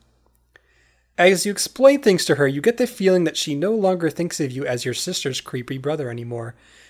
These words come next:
She really welcomes your help. Class ends, and your confidence increases. You think you might even ask Jessica out tomorrow. Okay. Lunchtime comes around, and Aaron sits next to you as he normally does.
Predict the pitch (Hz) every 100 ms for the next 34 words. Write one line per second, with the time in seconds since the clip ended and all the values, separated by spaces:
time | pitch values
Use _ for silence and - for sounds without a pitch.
0 | _ - - 170 208 170 135 147 139 123
1 | 135 127 190 - - _ _ _ _ -
2 | - _ - 147 135 190 185 156 156 -
3 | 165 151 147 180 196 170 135 160 143 156
4 | 185 - 117 - - _ _ - 156 -
5 | 214 214 160 147 160 160 151 143 139 _
6 | - 151 180 - 127 123 127 151 160 208
7 | 147 120 113 113 120 _ _ _ _ _
8 | _ _ _ _ _ _ _ _ _ -
9 | 123 123 117 - _ _ _ _ _ _
10 | _ _ _ _ _ _ _ _ _ _
11 | _ _ _ - 185 233 233 226 208 180
12 | 190 175 160 135 123 131 - 165 170 196
13 | 196 180 190 - 170 180 - - 147 151
14 | 147 139 151 139 139 135 135 156 147 123
15 | - -